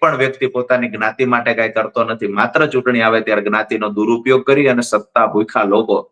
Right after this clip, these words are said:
સત્તા માટે થઈને જ્ઞાતિનો ઉપયોગ કરતા હોય છે. પણ ગુજરાતની જનતા ખૂબ જાગી ગઈ છે,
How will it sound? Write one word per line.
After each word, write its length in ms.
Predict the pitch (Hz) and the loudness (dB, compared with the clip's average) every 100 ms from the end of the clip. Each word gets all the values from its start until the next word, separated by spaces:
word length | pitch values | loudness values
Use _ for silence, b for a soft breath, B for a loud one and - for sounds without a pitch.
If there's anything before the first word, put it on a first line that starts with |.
| _ _ - | _ _ -6
સત્તા 360 | 113 - 113 | -6 0 0
માટે 360 | 107 107 107 107 | 2 0 0 0
થઈને 180 | 123 123 | -2 -2
જ્ઞાતિનો 480 | 104 98 - 104 98 | -2 -2 -2 -2 -2
ઉપયોગ 460 | 92 - _ 101 95 | -6 -8 _ -2 -2
કરતા 340 | - 85 92 87 | -4 -4 0 0
હોય 100 | 87 | 0
છે. 180 | 85 82 B _ | -6 -14 B _
પણ 180 | 117 113 | -2 2
ગુજરાતની 500 | 113 127 127 131 117 | 4 4 4 0 -6
જનતા 340 | 107 104 104 90 _ _ _ _ | -6 -6 -8 -10 _ _ _ _
ખૂબ 260 | - 160 - | -2 -2 -2
જાગી 300 | 104 104 98 | 0 2 0
ગઈ 180 | 92 87 | 0 -4
છે, 240 | - - | -10 -16